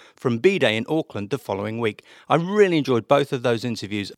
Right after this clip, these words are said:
and it was really great to have the opportunity to feature leading women from the wider sanitation industry in those episodes.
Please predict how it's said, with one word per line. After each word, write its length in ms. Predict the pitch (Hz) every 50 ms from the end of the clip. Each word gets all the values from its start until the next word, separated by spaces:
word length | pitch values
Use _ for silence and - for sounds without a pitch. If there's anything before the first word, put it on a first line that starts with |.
| - -
and 80 | 127
it 80 | 139 -
was 140 | 147 127 147
really 240 | 180 185 185 180
great 400 | 139 - 123 110 104 104 _ _
to 100 | - -
have 100 | 139 131
the 100 | 139 160
opportunity 580 | 160 - - 147 - 143 120 117 110 - - 107
to 140 | - - 104
feature 400 | - - 127 95 - - 104 95
leading 440 | 95 104 120 160 151 165 160 151 120
women 260 | 107 104 104 104 101
from 180 | - - 101
the 100 | 95 92
wider 300 | 87 95 110 120 120 131
sanitation 680 | 127 - - 120 123 117 - - 107 98 - - 107 101
industry 400 | 98 98 95 - - - 107 107
in 240 | - - 120 120 117
those 220 | 113 110 110 101
episodes. 500 | 110 101 - - - - 104 92 87 -